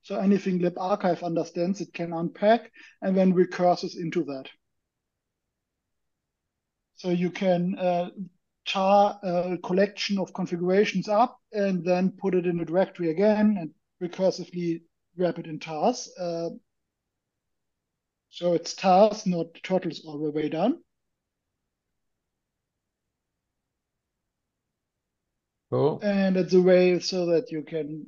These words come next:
Speaker 1: have a very simple script for, to do, yeah, first startup co-, style configuration, like run package install, uh, pick the right package repository branch, um,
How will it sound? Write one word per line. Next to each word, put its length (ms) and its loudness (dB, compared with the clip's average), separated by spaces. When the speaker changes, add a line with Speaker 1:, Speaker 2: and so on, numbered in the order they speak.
Speaker 1:
have 120 -12
a 60 -8
very 480 -2
simple 360 -10
script 340 -8
for, 160 -6
to 100 -12
do, 340 -4
yeah, 220 -4
first 440 -6
startup 340 -6
co-, 200 -12
style 300 -4
configuration, 680 -2
like 280 -6
run 320 6
package 460 -2
install, 880 -6
uh, 480 -2
pick 320 2
the 160 8
right 340 6
package 400 -6
repository 720 -6
branch, 840 -6
um, 400 -2